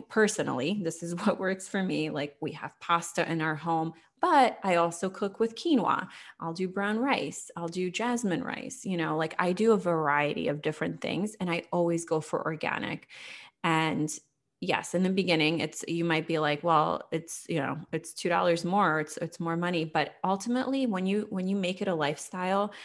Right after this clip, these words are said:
um, you won't look at it that way anymore. Like, I no longer look at, like, "Oh, like, I'm spending this much for this." Like, I don't, I try not to go out to eat as much. And that's another tip,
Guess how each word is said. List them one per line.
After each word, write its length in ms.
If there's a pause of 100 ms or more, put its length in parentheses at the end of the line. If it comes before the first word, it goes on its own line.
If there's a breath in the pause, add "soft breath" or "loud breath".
(340 loud breath)
um, 340
you 160
won't 240
look 260
at 120
it 140
that 180
way 120
anymore. 260
Like, 140
I 100
no 240
longer 500
look 280
at, 180
like, 300
"Oh, 300
like, 220
I'm 300
spending 440
this 260
much 260
for 180
this." 260
Like, 220
I 80
don't, 480
I 60
try 260
not 160
to 80
go 180
out 240
to 160
eat 140
as 160
much. 320
And 100
that's 160
another 360
tip, 380